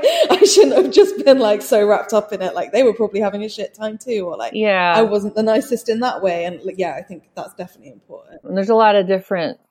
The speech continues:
Speaker 2: you know, areas you can control and areas you can't control depending on how your chemistry works. But, you know, if you can, I think the more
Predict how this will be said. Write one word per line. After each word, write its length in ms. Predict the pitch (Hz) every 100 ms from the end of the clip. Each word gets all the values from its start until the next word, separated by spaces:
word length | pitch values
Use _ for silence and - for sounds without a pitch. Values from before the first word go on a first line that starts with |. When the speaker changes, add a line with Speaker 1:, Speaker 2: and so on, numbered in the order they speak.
| _ -
Speaker 2:
you 180 | 196 180
know, 380 | 156 147 143 - _ _ _ _ _ _ _ -
areas 500 | 185 185 180 170 156
you 80 | 156
can 240 | 180 160
control 420 | 151 151 165 156
and 120 | 151 151
areas 280 | 151 151
you 60 | 151
can't 280 | - 151 139
control 480 | 160 147 160 151 147
depending 500 | 156 - 156 147 147
on 120 | 151
how 180 | 156 151
your 180 | 147
chemistry 480 | 143 220 240 233 180
works. 340 | 156 147 135 _
But, 280 | 175 156 135 _ _ _ _ _ _ _ _ _ _ _ _ _
you 80 | 196
know, 120 | 190
if 180 | 180 202
you 80 | 190
can, 880 | - 226 214 196 180 165 156 151 - _ _ _ _ _ 208
I 60 |
think 200 | - 240
the 100 | 226
more 640 | 208 208 220 247 254 247